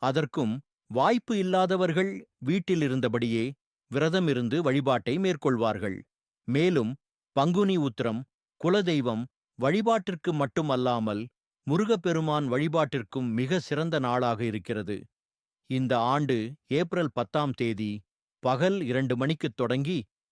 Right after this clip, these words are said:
மறுநாள் ஏப்ரல் பதினோராம் தேதி மாலை நான்கு மணிக்கு முடிவடைகிறது. இந்த நாளில்தான் தெய்வங்களுடைய திருமணங்கள் நடைபெற்றதாக புராணங்கள் சொல்கிறது.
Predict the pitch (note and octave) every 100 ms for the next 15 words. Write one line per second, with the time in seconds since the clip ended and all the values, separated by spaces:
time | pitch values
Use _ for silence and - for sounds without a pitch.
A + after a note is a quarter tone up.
0 | _ A#2+ B2+ D#3+ F3+ F3+ G3 B2+ D3 D3
1 | E3+ D#3 - A#2 C#3+ D#3+ D#3+ D#3 D3 C3+
2 | C3 B2 B2 B2+ _ _ _ - A2+ C3
3 | E3+ F3 F3 B2+ B2 C3+ B2 A#2 B2 -
4 | D#3+ A#2+ C#3 B2+ A2 G#2+ G2+ G2 - _
5 | _ _ _ _ B2 B2+ B2 A2+ A#2+ D#3
6 | D#3+ C3 A2+ G#2+ C3 _ _ A2+ C#3 D#3+
7 | D3+ C#3 C3 B2 G2 C#3 D#3 D3 B2 A#2
8 | A2 B2+ B2 A#2+ A2+ G#2+ G#2+ E3 A#2 -
9 | _ _ _ _ A#2 A#2+ D3 D#3+ C#3 A#2+
10 | G#2 B2+ A2+ A#2 G2